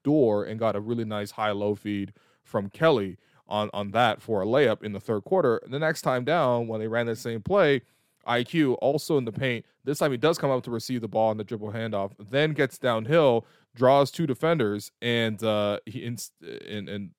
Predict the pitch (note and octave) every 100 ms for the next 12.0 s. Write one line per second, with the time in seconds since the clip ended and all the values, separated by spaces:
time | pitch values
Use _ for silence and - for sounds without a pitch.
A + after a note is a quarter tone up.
0 | _ _ - A#2+ B2+ G#2+ G#2 B2 D3 -
1 | G#2+ - G2 - G#2+ G2+ C3+ A2+ G2 F#2+
2 | G#2 B2+ A#2 G#2 F#2+ G#2 G2 F#2 - _
3 | _ - B2 B2 B2+ E3 D#3 C#3+ D#3 C#3
4 | C#3+ B2+ B2+ A#2 - D#3+ C#3+ A2 G2+ A2
5 | C3 - B2+ A#2 A2 G#2 - F#2+ F#2 D2+
6 | C2 - C3 B2 G#2+ C3+ A#2+ - A#2+ A2+
7 | G2+ _ _ _ D#3+ E3 C#3 A#2 A#2+ -
8 | D3 C#3+ C3+ A3 F#3 F3 - E3 A#2+ D#3+
9 | D3+ B2 C3 A2 A#2 A2 A2+ C#3 G#2+ -
10 | G#2+ G2 - A2 G2+ B2+ B2 A2 A#2 B2
11 | A2 G#2 A2+ G2 - G#2+ G#2+ A#2 A#2